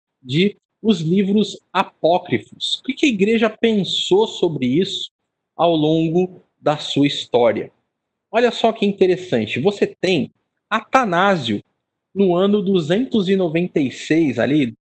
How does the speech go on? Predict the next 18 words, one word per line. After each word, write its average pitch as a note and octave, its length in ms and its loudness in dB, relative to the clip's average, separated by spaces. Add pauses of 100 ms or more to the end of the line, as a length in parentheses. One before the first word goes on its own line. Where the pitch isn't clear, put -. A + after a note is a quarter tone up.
de A#2 260 -6
duzentos C3+ 340 0
e E3+ 40 0
noventa C#3+ 240 0
e B2+ 40 0
seis A2+ 220 -2
a A#2 60 -2
trezentos C3 520 -2
e C3+ 60 -2
quarenta B2+ 400 -2
e G#2+ 140 -2
três, C#3+ 420 -2 (500)
desenvolvendo G#3 760 0
três G3+ 320 0
categorias F#3 1120 -2 (340)
para D3 160 2
isso. - 420 -4 (540)
Primeiro, G#3+ 580 2